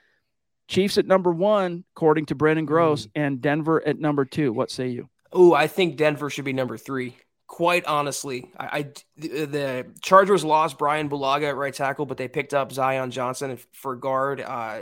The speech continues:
Speaker 2: they kept Bur-, uh, Burrow, Herbert upright pretty often last year. So, uh, co-, collectively, if the Broncos make the right choices with the remaining four starting spots, by the end of the season, they could be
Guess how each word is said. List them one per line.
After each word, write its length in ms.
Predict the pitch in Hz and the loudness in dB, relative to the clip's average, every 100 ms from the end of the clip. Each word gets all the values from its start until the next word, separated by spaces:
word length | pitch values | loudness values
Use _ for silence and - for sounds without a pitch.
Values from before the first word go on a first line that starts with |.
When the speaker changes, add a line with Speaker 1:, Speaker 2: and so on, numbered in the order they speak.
| 76 | -12
Speaker 2:
they 140 | 127 143 | -8 -6
kept 400 | - 160 - - | -4 -6 -6 -2
Bur-, 260 | 156 151 | 0 2
uh, 240 | 135 127 113 - _ _ _ _ | -2 -6 -8 -14 _ _ _ _
Burrow, 340 | 127 101 95 - - | -12 -12 -12 -14 -6
Herbert 460 | - 175 165 151 _ | 0 2 2 0 _
upright 460 | 147 147 147 135 - | -2 0 0 -2 -4
pretty 200 | 156 139 | -4 0
often 300 | 135 131 131 | 2 2 -2
last 300 | 123 120 - | -4 -4 -6
year. 180 | 127 113 | -10 -10
So, 260 | - 123 - - _ - | -6 -8 -8 -20 _ -12
uh, 60 | - - _ _ | -12 -12 _ _
co-, 360 | - - 226 233 | -4 2 4 4
collectively, 840 | - 214 214 226 220 170 160 143 - _ _ | 2 2 2 2 -4 -2 -2 -2 -10 _ _
if 160 | 180 180 | -6 -4
the 80 | 165 | 0
Broncos 540 | 175 196 202 202 170 | 4 4 4 0 0
make 240 | 151 170 | 0 0
the 80 | 170 | 0
right 220 | 156 156 | 0 0
choices 720 | 151 160 165 165 175 170 - - | -2 -2 -2 0 -2 -2 -6 -8
with 140 | 156 | -8
the 100 | 147 | -4
remaining 480 | 147 143 147 151 151 | -4 -4 -4 -4 -6
four 500 | 143 - 151 151 151 | -6 -4 0 2 0
starting 360 | - - 143 156 | -4 -2 -2 -2
spots, 480 | - 160 160 170 - | -2 0 2 0 -10
by 160 | - 143 | -2 -2
the 140 | 139 | -2
end 100 | 147 | -2
of 80 | 160 | -2
the 60 | 135 | -4
season, 320 | - 165 147 | -4 -4 -4
they 80 | 131 | -8
could 320 | - 202 185 | -4 -4 -2
be 320 | 165 139 120 | -4 -4 -8